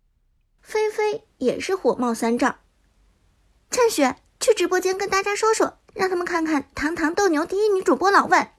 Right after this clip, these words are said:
究竟是什么货色。”倩雪同样愤怒，红着脸大声说道：“大家看到了吗？老万就是这么公然窥屏欺负我们女主播的，自己技术差打不过也就算了，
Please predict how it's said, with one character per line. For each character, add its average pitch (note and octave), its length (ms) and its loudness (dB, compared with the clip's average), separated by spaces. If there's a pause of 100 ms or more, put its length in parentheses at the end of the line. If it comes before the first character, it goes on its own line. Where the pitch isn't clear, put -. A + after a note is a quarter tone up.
(120)
究 C4 280 0
竟 C4 160 -8
是 E4+ 100 -4
什 D#4 180 -2
么 G#4 120 6
货 A#4 180 6
色。” G#4 300 0 (1500)
倩 G4 380 -2
雪 A3+ 480 -2 (100)
同 A#3 340 -4
样 G4+ 200 0
愤 A#3 200 2
怒， A3+ 200 0 (340)
红 A3 280 0
着 B3 100 2
脸 G#3 240 -4 (160)
大 - 180 -4
声 B3+ 280 0
说 C#4+ 180 4
道 E4 200 4 (1160)
：“大 G4+ 180 4
家 G4 140 2
看 A4+ 260 6
到 F#4+ 120 10
了 B3+ 80 6
吗？ - 220 6 (200)
老 A#3+ 180 8
万 C4 160 6
就 A4 140 6
是 A4+ 140 6
这 E4 80 4
么 D4+ 100 6
公 F4 160 4
然 C#4+ 160 6
窥 F4+ 160 2
屏 C4+ 300 0
欺 F#4+ 160 4
负 G4+ 80 4
我 F4 40 8
们 C4+ 160 6
女 C#4+ 80 2
主 D#4 140 0
播 D4+ 240 10
的， B3+ 200 6 (420)
自 F4+ 120 0
己 B3+ 140 4
技 D4 160 0
术 C4+ 140 0
差 C#4+ 340 0
打 C4 160 2
不 C4+ 100 -2
过 A4+ 200 6
也 C#4 60 2
就 D#4 120 0
算 G#4+ 240 6
了， A#3 220 2